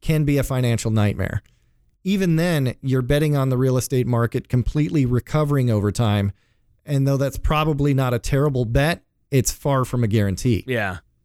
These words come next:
Speaker 2: Well, how about one final sign that you might not be ready to buy a home?
Speaker 1: A lot of travel, whether it's for business or pleasure, might mean you should consider holding off on a home purchase.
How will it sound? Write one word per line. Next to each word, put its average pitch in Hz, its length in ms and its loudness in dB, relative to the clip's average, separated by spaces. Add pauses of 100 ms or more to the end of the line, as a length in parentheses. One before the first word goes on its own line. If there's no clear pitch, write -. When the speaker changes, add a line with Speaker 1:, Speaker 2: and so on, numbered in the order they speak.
(280)
Speaker 2:
Well, 175 160 0
how 202 220 -2
about 196 220 0
one 180 220 2
final 156 440 0
sign 107 420 -2
that 107 100 -6
you 131 140 -2
might 131 420 0
not 139 300 -4
be 120 140 -6
ready 98 300 -4
to 90 100 -8
buy 82 220 -8
a 76 80 -10
home? 76 300 -14 (920)
Speaker 1:
A 139 80 -4
lot 208 240 0
of 226 120 0
travel, 156 640 0 (340)
whether 151 320 0
it's 147 120 -2
for 147 160 -2
business 180 560 2
or 156 100 2
pleasure, 139 720 0
might 180 380 0
mean 202 260 0
you 156 120 2
should 135 200 -4
consider 135 440 0
holding 151 380 0
off 135 360 -2 (100)
on 131 140 2
a 117 60 2
home 127 260 0
purchase. - 540 -2